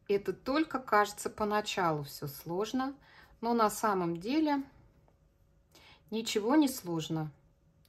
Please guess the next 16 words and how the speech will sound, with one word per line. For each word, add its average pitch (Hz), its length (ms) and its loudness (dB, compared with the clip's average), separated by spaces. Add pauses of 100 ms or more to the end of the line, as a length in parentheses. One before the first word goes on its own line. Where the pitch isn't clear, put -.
(320)
Рельефная 202 680 2
техника, 247 580 -4
она 196 160 -2
такая 202 480 -2
же 160 120 -6
простая, 311 580 -4
как 180 280 -10
и 180 40 -4
обычная. 247 760 -4 (680)
Вот, 208 400 -2
ничего 202 380 -4
сложного 156 680 -4
нет. 247 380 -2 (1120)
Просто 190 500 -4
нужно 185 480 -4
уметь 190 440 -6